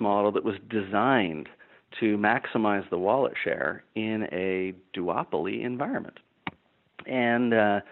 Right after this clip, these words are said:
and the, the result was, you know, kind of uninteresting. And, uh, you know, we're, we're focused on the technology. Um, we're focused on the product and the, the customer service.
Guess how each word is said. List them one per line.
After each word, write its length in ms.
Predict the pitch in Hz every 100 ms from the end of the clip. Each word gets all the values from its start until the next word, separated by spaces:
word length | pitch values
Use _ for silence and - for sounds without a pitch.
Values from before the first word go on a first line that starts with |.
| - - - - -
and 160 | 131
the, 120 | 151 143
the 80 | 156
result 320 | 165 214 -
was, 180 | 143 139 - - -
you 100 | 165
know, 180 | 117 139 113 - -
kind 160 | 127
of 80 | 131
uninteresting. 600 | 127 151 202 - - 107 _ - - - - - - - -
And, 600 | 123 123 123 123 123 120
uh, 300 | 117 110 104 98 - - - - - - - -
you 140 | - 143
know, 100 | 127
we're, 240 | 131 135 -
we're 140 | 107 -
focused 260 | 131 123 -
on 140 | 113
the 60 | 110
technology. 800 | - - 95 98 113 123 139 127 - -
Um, 340 | 90 90 87 - - - - 107
we're 80 | -
focused 280 | 113 - -
on 80 | 104
the 80 |
product 580 | - - 110 117 117 -
and 140 | 87 78
the, 140 | - -
the 80 | 90
customer 400 | 107 - 92 90 -
service. 340 | 113 110 107